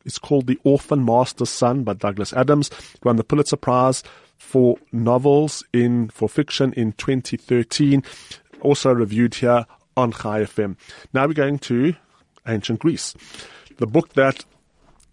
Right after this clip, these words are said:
I want to focus on in the last few minutes that remain for the review section of the show is called Circe, and it's by Mad-, Madeline Miller. Madeline Miller's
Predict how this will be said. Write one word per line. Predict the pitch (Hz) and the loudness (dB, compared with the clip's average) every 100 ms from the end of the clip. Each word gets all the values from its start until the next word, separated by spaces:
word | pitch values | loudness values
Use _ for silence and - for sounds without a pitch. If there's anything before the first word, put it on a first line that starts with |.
| - | -4
I | |
want | 117 120 | -2 -2
to | 120 | -4
focus | - 135 131 - - | -4 0 2 0 -6
on | 117 110 | -6 -4
in | |
the | 104 | -4
last | 110 120 - | -2 -4 -4
few | - | -6
minutes | 117 117 - | -4 -4 -6
that | - | -6
remain | 110 113 117 | -2 0 -2
for | 107 110 | -2 -4
the | 104 | -4
review | 104 98 139 | -4 -2 -2
section | - 113 - 110 104 - | 0 -4 -4 -8 -8 -6
of | 98 - | -8 -8
the | - | -8
show | - 113 110 - - - - - | 0 2 2 -2 -16 -20 -20 0
is | 143 143 143 - | 4 4 4 0
called | - - 170 165 | -6 -2 0 0
Circe, | - - 170 160 - | -2 2 4 4 2
and | 165 156 147 | 2 2 2
it's | - | 0
by | 135 | 0
Mad-, | 131 127 127 | 2 2 2
Madeline | 127 127 143 147 143 143 110 | 0 2 2 4 4 4 4
Miller. | 123 101 95 | 4 2 0
Madeline | 117 151 156 139 | -2 0 0 2
Miller's | 135 131 | 4 2